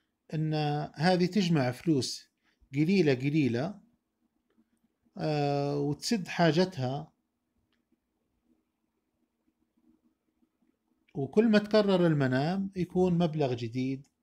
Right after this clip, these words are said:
شيء جديد، آه، هدية جديدة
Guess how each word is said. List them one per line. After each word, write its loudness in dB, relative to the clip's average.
شيء 2
جديد، -4
آه، -4
هدية 2
جديدة -6